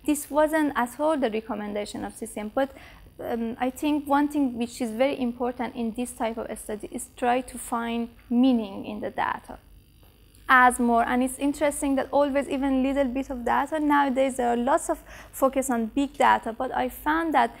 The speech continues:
in little data there are lots of meaning if we look for that. Uh, so yeah, as you see, this is, uh, really the method that was, um, used in this, uh, research. And please, next one.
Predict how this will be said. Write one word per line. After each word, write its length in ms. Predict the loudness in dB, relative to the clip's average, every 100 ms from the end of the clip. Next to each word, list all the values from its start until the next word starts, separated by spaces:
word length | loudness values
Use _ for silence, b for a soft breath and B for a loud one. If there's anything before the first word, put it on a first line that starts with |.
| B B
in 220 | -2 0
little 340 | 2 2 2 4
data 560 | 6 6 6 2 -2 0
there 140 | 0
are 60 | 0
lots 380 | 0 0 0
of 180 | -4 -2
meaning 480 | 2 2 2 0 -2
if 180 | -8 -6
we 80 | -6
look 240 | -2 -4
for 280 | -4 -6 -4
that. 220 | -4 -6 -8 -18 -18 B B B B B B B
Uh, 340 | 4 8 8 6
so 320 | 6 6 6
yeah, 260 | 6 6 8
as 260 | 10 8
you 100 | 6
see, 360 | 2 2 2 2
this 300 | 2 0 0
is, 240 | -4 -2
uh, 240 | 0 0 -2
really 480 | -2 0 0 0 0
the 160 | 0
method 440 | 2 0 2 -2 2
that 220 | 0 0
was, 280 | -2 -2 0
um, 440 | 0 0 -6 -8 -12 -20 -20 -20 -10
used 300 | -6 -4 -4
in 160 | -4
this, 320 | -4 -4 -6 -2
uh, 420 | 2 4 2 0
research. 720 | -2 -2 0 2 2 0 -8 -8
And 260 | -6 -6 -8 -12
please, 260 | -10 -8
next 320 | -10 -12 -8
one. 180 | -4 -4